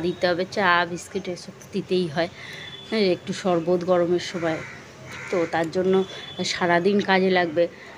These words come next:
রান্নাঘরের জানলা যখন কাটবে, আমি তখন তো রান্নাবান্না করতে পারবো না, আর বাড়িতে মিস্ত্রি থাকলে রান্নাবান্না করা যায়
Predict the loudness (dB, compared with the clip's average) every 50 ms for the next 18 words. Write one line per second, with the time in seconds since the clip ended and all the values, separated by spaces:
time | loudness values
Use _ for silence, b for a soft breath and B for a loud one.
0 | B B -4 0 0 2 2 2 2 2 2 2 0 2 2 2 2 2 2 4
1 | 4 6 6 6 4 4 2 2 2 4 4 2 2 2 -2 -6 -6 -6 -8 -8
2 | -6 -6 -6 -4 -4 -4 -4 -4 -4 -2 -2 -2 -2 0 -2 -2 -2 -4 -4 -8
3 | -8 -6 -4 -2 -2 0 0 0 2 2 2 0 -2 -4 B B B B B B
4 | B -4 -4 -4 -4 -4 -6 -4 -2 0 0 0 0 0 0 0 -2 -2 -4 -4
5 | -2 -2 -2 -2 -4 -6 -6 -4 -4 -4 -2 -2 -2 -2 -2 0 0 -2 -2 -4
6 | -2 -2 -2 -2 -2 -2 -2 -2 -2